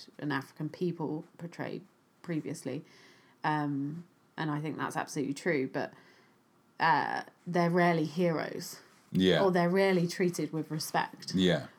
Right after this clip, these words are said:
Speaker 1: Or the land, you know, the, the environment is rarely treated as, as kind of something to, um, you know, appreciate
Speaker 2: Mm.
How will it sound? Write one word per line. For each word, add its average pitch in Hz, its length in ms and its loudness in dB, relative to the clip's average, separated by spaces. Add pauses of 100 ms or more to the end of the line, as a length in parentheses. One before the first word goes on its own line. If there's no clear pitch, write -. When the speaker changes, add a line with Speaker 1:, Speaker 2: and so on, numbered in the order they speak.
Speaker 1:
Or 165 360 2
the 165 140 2
land, 175 680 6
you 214 160 4
know, 202 180 6
the, 180 180 4
the 175 200 0
environment 170 640 2
is 165 180 -6
rarely 165 260 2
treated 170 420 -2
as, 147 220 -4 (340)
as 151 300 -2
kind 156 240 -4
of 156 60 -4
something 151 600 -2
to, 143 640 0 (240)
um, - 580 -10 (260)
you 202 160 -2
know, 135 260 -4 (1400)
appreciate - 760 0
Speaker 2:
Mm. 82 340 2